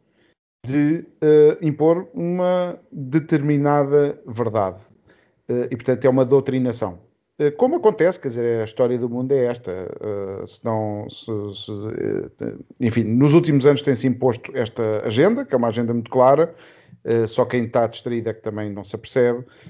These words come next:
Ehm, e entra, eh, nesta, nesta coisa do verdade e pós-verdade. Aliás, Gonçalo, tu há um bocado na tua, no teu, na tua introdução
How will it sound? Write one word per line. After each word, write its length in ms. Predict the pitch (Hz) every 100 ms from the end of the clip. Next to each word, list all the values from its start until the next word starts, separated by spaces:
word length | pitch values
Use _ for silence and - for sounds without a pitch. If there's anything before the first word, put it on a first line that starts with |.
| - _ -
Ehm, 580 | 127 127 123 123 127 127
e 160 | 139 165
entra, 480 | 180 165 165 156 160
eh, 580 | 156 147 143 143 143 139
nesta, 440 | 151 143 143 135
nesta 360 | 127 131 - 117
coisa 280 | 139 117
do 120 | 117 107
verdade 520 | 110 107 110 131 120
e 40 |
pós-verdade. 560 | 113 113 98 98 131 143
Aliás, 360 | 139 120 107 - - -
Gonçalo, 340 | - 139 143 120
tu 120 | 135
há 40 |
um 40 | 127
bocado 480 | 123 131 135 147 139
na 160 | 135
tua, 580 | 127 127 123 117 110 104 104
no 100 | 110
teu, 400 | - 110 104 104
na 120 | 107
tua 180 | - 113
introdução 640 | 110 113 - 127 127 151